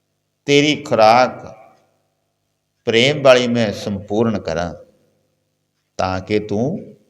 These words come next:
ਮੈਨੂੰ ਆਪਣੇ ਘਰ ਦੇ ਵਿੱਚ ਪ੍ਰਵੇਸ਼ ਹੋਣ ਦੀ ਪਰਮਿਸ਼ਨ ਆਗਿਆ ਦੇ ਦੇਵੇਂ। ਇਹ ਹੈ ਸਾਡੀ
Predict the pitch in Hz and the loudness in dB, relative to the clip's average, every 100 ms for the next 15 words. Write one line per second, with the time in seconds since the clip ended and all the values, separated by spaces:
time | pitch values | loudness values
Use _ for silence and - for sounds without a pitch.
0 | _ _ _ 92 107 113 - 101 101 101 | _ _ _ -10 -8 -10 -4 -4 -2 -4
1 | 101 - - 92 82 101 117 131 - 92 | -4 -2 0 0 0 -4 -2 -6 -10 -18
2 | - _ _ _ _ _ _ _ _ _ | -20 _ _ _ _ _ _ _ _ _
3 | _ _ _ _ _ _ _ _ _ 104 | _ _ _ _ _ _ _ _ _ 0
4 | 107 113 156 202 190 175 170 165 175 165 | 2 4 6 4 2 0 0 0 0 -2
5 | - - 127 139 147 175 170 - 110 101 | -6 -8 -6 -6 -4 -6 -6 0 0 0
6 | 107 92 90 85 80 82 - _ _ _ | -4 -4 -10 -12 -18 -20 -20 _ _ _
7 | _ _ _ _ _ _ _ _ _ _ | _ _ _ _ _ _ _ _ _ _
8 | _ _ _ _ _ _ _ _ _ _ | _ _ _ _ _ _ _ _ _ _
9 | _ _ _ 107 113 123 104 95 120 - | _ _ _ 0 2 4 2 0 -2 -4